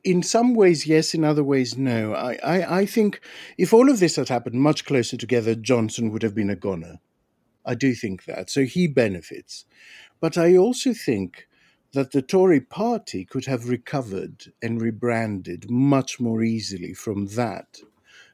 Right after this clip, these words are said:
than this cumulative drip, drip effect. My sense from looking at the polls,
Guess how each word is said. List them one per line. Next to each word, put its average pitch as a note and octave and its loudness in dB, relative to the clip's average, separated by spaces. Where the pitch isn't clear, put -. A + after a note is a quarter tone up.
than A2+ -4
this A#2 -2
cumulative G#2+ -4
drip, G#2+ -4
drip A2 -6
effect. - -12
My C#3+ 4
sense B2+ -2
from A2+ -6
looking D3+ 0
at A#2 -4
the A2+ -10
polls, - -10